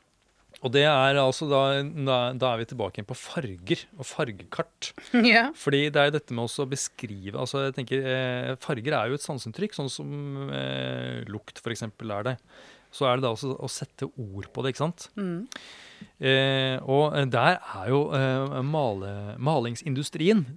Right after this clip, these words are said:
Speaker 1: de
Speaker 2: Ja.
Speaker 1: er jo, eh, de er flinke til å utvikle nye farger, eh, og sette navn på dem. Eh, sånn at, eh, det er liksom ikke, bare kalle ting brun og rød og sånt, og det er jo ikke så, så kult. Så jeg har bare
Speaker 2: Ikke
Speaker 1: tok
Speaker 2: så presist
Speaker 1: <laughs> Nei,
Speaker 2: heller, kanskje.
Speaker 1: jeg tok en titt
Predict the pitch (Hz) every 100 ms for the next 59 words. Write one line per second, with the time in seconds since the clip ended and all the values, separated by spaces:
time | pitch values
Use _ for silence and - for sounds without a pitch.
0 | 226 151 113 - 151 123 95 131 143 143
1 | 139 139 131 131 123 113 139 - 254 147
2 | - 226 - 180 180 180 175 127 143 156
3 | 147 135 131 117 277 247 _ _ 156 151
4 | 147 143 123 131 - 131 - 139 104 87
5 | 85 - 113 117 - _ _ - - -
6 | _ - _ 156 131 131 123 - 135 131
7 | 131 131 127 123 120 143 147 107 131 131
8 | 135 139 - 135 135 135 139 123 123 120
9 | 123 - 135 110 104 101 110 117 123 123
10 | 120 120 120 113 104 101 104 110 113 135
11 | 113 110 98 104 113 - 113 - 113 110
12 | 104 - - 127 - 143 156 160 147 147
13 | 233 - - 220 - 196 - 165 165 196
14 | 262 214 185 190 196 151 - 127 170 175
15 | - 165